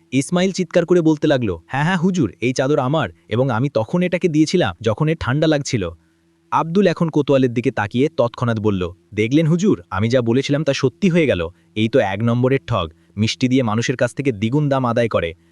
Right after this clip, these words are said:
এখন তো কোতোয়ালের রাগ সপ্তম আকাশে পৌঁছে গেল। সে ইসমাইল শেঠকে ধমক দিয়ে বলতে লাগলো,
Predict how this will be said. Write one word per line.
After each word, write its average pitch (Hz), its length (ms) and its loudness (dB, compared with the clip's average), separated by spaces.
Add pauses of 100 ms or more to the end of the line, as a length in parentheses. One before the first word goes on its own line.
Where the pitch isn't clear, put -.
(300)
এখন 107 320 -2
তো 190 100 2
কোতোয়ালের 139 440 2
রাগ 107 180 -2
সপ্তম 117 360 -4
আকাশে 107 260 -4
পৌঁছে 104 260 -2
গেল। 87 160 -4 (380)
সে - 160 -4
ইসমাইল 101 360 -4
শেঠকে - 300 -4
ধমক 104 280 0
দিয়ে 110 160 2
বলতে 104 220 0
লাগলো, 107 280 2